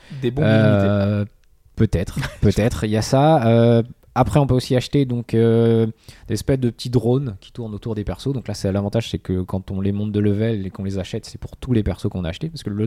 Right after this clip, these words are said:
Speaker 2: le, le souci aussi, c'est que quand on débloque, par exemple, Chloé, on la débloque au niveau un.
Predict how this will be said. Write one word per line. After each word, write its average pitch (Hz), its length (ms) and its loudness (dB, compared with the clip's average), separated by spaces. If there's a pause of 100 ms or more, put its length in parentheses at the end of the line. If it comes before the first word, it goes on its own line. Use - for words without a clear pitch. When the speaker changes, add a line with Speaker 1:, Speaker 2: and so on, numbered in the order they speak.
Speaker 2:
le, 110 240 -4
le 113 140 -4
souci 139 300 -4
aussi, 143 180 -4
c'est - 160 -4
que 110 100 -2
quand 127 240 -2
on 127 80 -4
débloque, 120 280 -2
par 90 160 -8
exemple, 104 220 -6
Chloé, 123 260 -2 (520)
on 95 60 -6
la 101 80 2
débloque 117 320 2
au 127 40 0
niveau 120 320 0
un. 131 120 -4